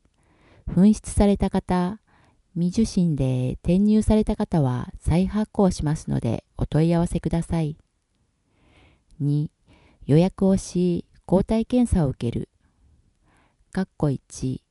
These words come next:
個別医療機関に電話などで予約する。かっこ二、職場の健康診断で同時に実施も可能です。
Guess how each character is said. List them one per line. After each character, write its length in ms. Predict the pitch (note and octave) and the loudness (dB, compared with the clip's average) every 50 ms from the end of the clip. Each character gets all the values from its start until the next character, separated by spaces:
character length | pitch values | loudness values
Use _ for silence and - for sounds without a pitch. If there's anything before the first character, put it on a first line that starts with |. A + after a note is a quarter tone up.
| _ _ _ _ _ _ _ _ - _ | _ _ _ _ _ _ _ _ -20 _
個 100 | - F3+ | 0 2
別 320 | E3 G#3 G#3+ - - A3+ G#3+ | 4 4 2 2 2 2 2
医 100 | G#3 G#3 | 2 4
療 160 | - A3 G#3+ G#3 | 4 4 2 2
機 160 | - - - | 0 -6 -10
関 240 | - - E3+ D3 B2 | -6 -4 -2 -2 -2
に 320 | A#2+ A#2 A2 A2 A2+ B2+ - | -2 -2 -4 -6 -6 -6 0
電 200 | - C#3+ E3 F#3 | 4 4 6 6
話 140 | G3+ G#3 G#3+ | 6 4 4
な 140 | G#3 A3 G3+ | 2 2 2
ど 100 | F3+ C#3+ | 2 0
で 180 | C3+ B2 A2+ | 0 0 0
予 140 | A2+ A#2+ C3+ | 2 2 2
約 220 | C#3+ D3 C#3+ - - | 2 0 -4 -8 -12
す 180 | - - C3 | -12 -10 -8
る。 220 | C3+ B2 D#3 F#3 - _ _ _ _ _ _ _ _ _ _ _ _ _ _ _ _ | -8 -8 -8 -10 -14 _ _ _ _ _ _ _ _ _ _ _ _ _ _ _ _
か 120 | - - F3+ | -6 -4 -4
っ 60 | - _ - | -4 _ -4
こ 140 | - D#3 | -2 -2
二、 380 | C#3+ B2+ B2+ C3 B2+ B2 A#2+ - _ _ _ _ _ _ _ _ - | 0 0 -2 -2 -2 -4 -6 -10 _ _ _ _ _ _ _ _ -14
職 300 | - - - - - G#3+ | -8 -6 -4 -2 0 2
場 140 | G#3+ G#3+ G3+ | 2 2 4
の 320 | G3+ G3+ G3 G3 G3 G3 | 4 4 4 2 2 0
健 240 | - - G#3+ A3 G#3+ - | 0 0 0 0 0 2
康 200 | - A#3+ A#3 A3 | 2 2 2 2
診 260 | - - A3+ A3+ G#3+ | 0 -2 0 0 0
断 240 | F#3+ E3+ D#3 C#3 B2 | 0 0 -2 -2 -4
で 340 | A2+ A#2 B2 C3 C3 - _ _ _ _ _ _ _ _ - | -4 -4 -4 -4 -6 -8 _ _ _ _ _ _ _ _ 2
同 180 | D3+ E3 F3+ | 4 4 4
時 160 | F3+ - F#3+ F#3 | 2 0 -2 -2
に 260 | F#3 F#3 F#3 F3+ D#3+ - | 0 0 0 0 -2 -2
実 80 | C#3+ E3 | -4 -4
施 220 | - - - E3 | -4 -6 -4 -2
も 140 | D#3+ D#3+ D#3 | 0 0 0
可 160 | - - D3+ | 0 -2 -2
能 220 | D3+ D#3 D#3 D#3 | 0 0 0 0
で 140 | D3+ D#3+ D#3 | 0 -2 -2
す。 320 | D3+ - - - - _ | -4 -6 -10 -20 -20 _